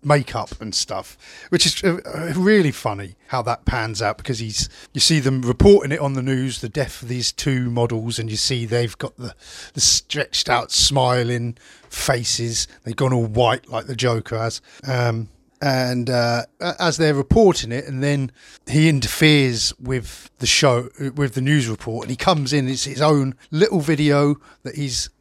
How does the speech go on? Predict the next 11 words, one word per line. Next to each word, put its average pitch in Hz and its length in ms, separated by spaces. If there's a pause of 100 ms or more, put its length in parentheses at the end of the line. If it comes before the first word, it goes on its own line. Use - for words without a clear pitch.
sort - 240
of - 80 (200)
put - 260
together 131 540 (260)
advertising 143 720
his 127 240
new 143 260
Joker 135 520 (120)
killing 120 480 (380)
Joker 123 360
products, - 760